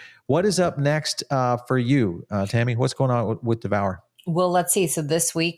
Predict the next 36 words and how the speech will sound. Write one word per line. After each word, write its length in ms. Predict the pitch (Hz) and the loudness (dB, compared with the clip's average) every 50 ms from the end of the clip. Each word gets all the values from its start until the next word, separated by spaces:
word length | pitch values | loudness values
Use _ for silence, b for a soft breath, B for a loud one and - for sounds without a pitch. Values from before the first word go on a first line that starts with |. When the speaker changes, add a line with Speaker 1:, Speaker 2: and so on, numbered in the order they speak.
| _ - | _ -2
Speaker 2:
we've, 400 | 156 156 151 156 151 151 143 - - | 0 0 2 2 0 -2 -2 -4 -4
um, 460 | - 147 143 135 127 117 113 120 110 - | -4 -2 0 0 -2 -2 -2 -4 -4 -2
we've 300 | 147 143 175 202 214 196 | -2 0 2 2 2 2
actually 280 | 190 147 143 - 147 | 0 0 -2 -2 -2
had 260 | 143 135 127 120 - - - | -2 0 -2 -2 -4 -4 -4
a 100 | 131 131 | -2 -2
really 440 | 113 117 135 139 139 135 139 139 135 | -2 -2 0 0 2 2 2 2 0
exciting 480 | 123 - - - 131 123 123 127 127 | 0 0 -2 -2 -2 -2 -2 -2 -2
week. 300 | 120 117 127 135 139 135 | -2 0 -2 -2 -2 -4
I 120 | - - 139 | -4 -6 -6
can't 300 | 139 - 147 143 143 139 | -4 -4 -4 -4 -2 -2
share 280 | - - 147 139 135 | -2 0 0 0 -2
exact 420 | 127 123 127 143 127 120 - - - | -2 -4 -4 -4 -4 -4 -4 -4 -2
brands, 460 | 185 196 202 202 202 196 196 190 - | 0 0 0 0 0 0 -2 -2 -2
but 180 | - 151 - | -2 -2 0
we've 220 | - 147 147 143 139 | 0 -2 -2 -2 -2
got 320 | - 143 135 135 - - | -4 -4 -4 -4 -4 -4
some 240 | - - 139 139 139 | -2 -2 0 0 0
major 320 | 139 139 143 139 - 143 | 0 0 0 0 -2 -2
commitments 680 | - - - 139 135 - - 196 220 254 262 - - - | -4 -2 -2 -2 -2 -2 -2 -2 -2 -2 -2 -6 -10 -8
from 520 | - - 151 147 147 147 147 139 143 143 143 | -4 -4 -2 -2 0 0 0 0 0 -2 -2
a 460 | - - - 135 135 127 127 123 127 - - | -4 -4 -4 -4 -2 -2 -2 -4 -6 -6 -8
couple 260 | - 139 - 147 139 | -10 -6 -4 -4 -4
very 260 | 131 143 135 143 151 | -2 -2 -2 -2 -2
large, 580 | 151 147 147 143 147 147 151 156 147 - - B B B B B B B | -2 -2 -2 0 0 0 -2 -2 -6 -8 -10 B B B B B B B
one 260 | - 147 160 160 160 151 | -4 -2 -2 0 -2 -2
Q 220 | - - 175 160 | -2 0 0 2
S 240 | 160 156 156 - - | 2 0 0 0 0
R 440 | 160 156 160 165 160 160 160 160 - | 0 2 2 2 2 2 0 0 -2
and 320 | - 143 143 143 143 147 143 | -2 -2 -2 0 0 -2 -2
one, 520 | 143 151 151 151 151 147 151 151 151 147 151 | -2 0 0 0 0 0 0 -2 -4 -4 -6
hmm, 380 | 202 208 214 214 208 208 208 202 | -6 -4 -2 -2 -2 -2 -2 -4
fast 360 | - 208 202 196 - - - | -4 -4 -2 -2 -4 -4 -4
casual 520 | - 190 190 190 - 208 208 214 220 214 - | -4 -4 -2 -2 0 0 0 0 0 0 -2
brand. 380 | 214 220 220 220 226 233 226 - | 0 0 0 0 -2 -2 -4 -4
Speaker 1:
Okay. 300 | - 156 - 160 143 170 | -4 -2 0 0 -2 -2